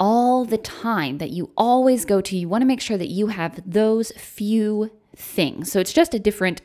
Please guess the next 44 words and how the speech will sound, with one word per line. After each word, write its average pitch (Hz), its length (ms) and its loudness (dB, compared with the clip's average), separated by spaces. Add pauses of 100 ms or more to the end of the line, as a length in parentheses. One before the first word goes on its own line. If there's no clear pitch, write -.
uh, - 220 -2
way 190 420 4
of - 140 -4
thinking. 160 380 -4
Instead 180 380 0
of 262 100 0
starting 185 380 -2
with 170 180 -4
a 165 60 -2
big 175 340 2
classroom 180 420 -4
full 156 160 0
of 139 80 -4
stuff - 440 -4 (340)
and 180 160 0
saying, 165 460 0
"Okay, 202 300 4
what 170 180 2
can 214 140 -4
I 196 100 -2
take 190 400 -4
onto 165 400 -2
the 156 60 -4
cart?" 160 340 -2 (220)
You 196 80 0
start 196 240 2
with - 200 -6
nothing 190 680 -2 (120)
and 180 220 0
build 160 240 2
it - 240 -2
from 143 280 -4
there. - 280 -2
It's 160 160 -4
just, 247 160 4
like, 165 180 2
a 151 80 0
different 151 400 -4
point 156 240 -2
of 143 80 -8
view. 139 180 -4 (680)
For 240 280 2
me, 233 840 4 (320)
I 226 680 2